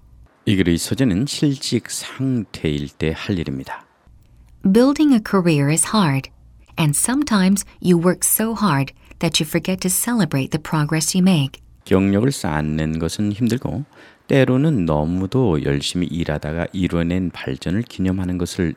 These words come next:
Speaker 1: 잊습니다.
Speaker 2: When you get a new job, it's tempting to, as the cliché goes, hit the ground running.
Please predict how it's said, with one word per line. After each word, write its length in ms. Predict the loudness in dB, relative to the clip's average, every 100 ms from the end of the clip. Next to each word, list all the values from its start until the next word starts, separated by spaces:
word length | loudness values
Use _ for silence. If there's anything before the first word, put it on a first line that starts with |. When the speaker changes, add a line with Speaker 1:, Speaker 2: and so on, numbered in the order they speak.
| _
Speaker 1:
잊습니다. 640 | -4 -4 -4 -6 -6 -12 -20 _ _ _ -20 _ -20 -14 0
Speaker 2:
When 160 | 4 4
you 160 | 2
get 180 | 2 2
a 60 | 4
new 220 | 4 2
job, 480 | 0 0 0 -2 -8 -20 -4
it's 260 | -2 0 -2
tempting 460 | -2 -2 0 0 0
to, 280 | 0 -2 -4 -10 -4
as 220 | -2 0
the 140 | -2 -6
cliché 420 | -2 -2 0 -2
goes, 420 | 0 0 -2 -4 -10 -20 -8
hit 220 | -2 0 0
the 100 | -2
ground 420 | 2 2 2 0
running. 320 | 0 0 -4